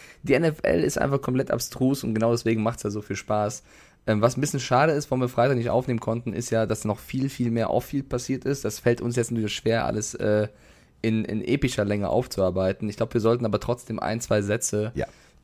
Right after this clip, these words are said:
Speaker 1: über, ähm, ein paar andere Themen noch verlieren. Wollen wir mit dem Typen anfangen, der, ähm, in Las Vegas durch die Gegend fährt? Oder wollen wir mit dem Typen anfangen, der, ähm,
Speaker 2: In Las
Speaker 1: schon
Speaker 2: Vegas
Speaker 1: ewig
Speaker 2: seine
Speaker 1: auf der
Speaker 2: Knarre in die Kamera hält? Also,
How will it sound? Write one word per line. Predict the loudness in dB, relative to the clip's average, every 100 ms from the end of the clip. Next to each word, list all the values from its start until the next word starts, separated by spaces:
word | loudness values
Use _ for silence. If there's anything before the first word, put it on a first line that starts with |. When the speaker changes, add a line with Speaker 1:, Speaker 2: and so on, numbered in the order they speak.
| _
Speaker 1:
über, | 0 2 2 2 0
ähm, | 0 -2 0 -2 -4 -10 _
ein | -10 -8
paar | -4
andere | 0 2 2
Themen | 2 0
noch | 0 -4
verlieren. | 0 0 2 0 2
Wollen | 2 4
wir | 2
mit | 0 2
dem | 2 2 -2 -10 -20 _ _
Typen | 2 2 2
anfangen, | -2 -2 0 0 0 -4 -6 -2
der, | 2 2 2 2
ähm, | 2 2 0 0
in |
Las | 0 0 2
Vegas | 2 2 0 -2
durch | -4 -2
die | 0
Gegend | 0 0 -2
fährt? | -2 -2 0
Oder | -2 0
wollen | 0
wir | 0
mit |
dem | -4 -4
Typen | -4 -4 -4
anfangen, | -6 -2 -2 0 -2 -2
der, | 0 2 2 0
ähm, | 0 0 2 -2 -4 -12 -12
Speaker 2:
In | -6
Las | 0
Speaker 1:
schon | 2
Speaker 2:
Vegas | 4 4
Speaker 1:
ewig | 4
Speaker 2:
seine | 2
Speaker 1:
auf | 2
der | 4
Speaker 2:
Knarre | 4 4
in |
die | 0
Kamera | 0 0 2 4
hält? | 4 2
Also, | 0 0